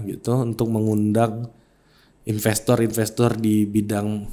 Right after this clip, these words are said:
manufacture, eh, senjata gitu. Dan ini relatif aman ketimbang yang tadi gua sebut. Dan mungkin aja,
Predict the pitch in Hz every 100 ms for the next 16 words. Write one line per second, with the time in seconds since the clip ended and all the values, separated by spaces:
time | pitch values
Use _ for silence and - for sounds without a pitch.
0 | - - 113 107 107 113 104 - - 107
1 | 101 104 98 - 101 101 98 107 110 135
2 | 135 127 117 110 - 101 - _ _ _
3 | - - - - 110 107 107 107 107 107
4 | - - - - 104 107 131 120 110 110
5 | - 117 135 147 131 123 113 104 107 107
6 | 104 104 101 101 104 127 135 120 113 -
7 | - - 117 123 139 139 170 170 185 180
8 | 196 147 156